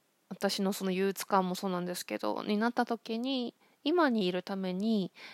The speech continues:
一番手っ取り早い方法で、あの、呼吸をするっていう、呼吸に着目するっていうのがあって、で、それを結構やってたんですよ、私は。律儀に。ま、毎朝と毎、えっと、寝る前やってるんだけど、三分ぐらいの深呼吸を、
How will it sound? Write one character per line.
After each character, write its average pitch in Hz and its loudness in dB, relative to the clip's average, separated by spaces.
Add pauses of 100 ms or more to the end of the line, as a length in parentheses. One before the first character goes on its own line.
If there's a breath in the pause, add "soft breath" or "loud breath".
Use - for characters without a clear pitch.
一 214 -4
番 233 4
手 226 0
っ - 2
取 220 2
り 214 2
早 220 2
い 208 0
方 185 -6
法 196 -4
で、 202 0
あ - -12
の、 196 -4
呼 226 -2
吸 294 0 (460)
を 247 4
す 247 0
る 240 4
っ 240 2
て - -8
い - 0
う、 - -4
呼 - -2
吸 254 0
に 247 0
着 233 -2
目 220 2
す - -2
る 214 2
っ 214 -2
て - -10
い - -4
う - -6
の - -4
が - -4
あ - -4
っ - -18 (120)
て、 202 2 (360)
で、 220 2
そ 240 -2
れ 233 4
を 226 4
結 - 0
構 180 2
や 180 2
っ - -4
て 233 -4
た 214 4
ん 214 -2
で 190 -2
す - -8
よ、 190 -2
私 185 -6
は。 175 -4 (400 loud breath)
律 185 -2
儀 170 -2
に。 165 -6 (1040 loud breath)
ま、 220 2
毎 262 4
朝 190 4
と 170 -2
毎、 196 0
え - -8
っ - -4
と、 190 -2
寝 190 2
る 214 2
前 208 2
や 180 2
っ - -8
て - -6
る 196 0
ん 185 0
だ 165 -2
け 165 -6
ど、 165 -4
三 170 -6
分 180 -4
ぐ 170 -2
ら 165 -2
い - -6
の - -6
深 180 -4
呼 185 -4
吸 - -6
を、 - -8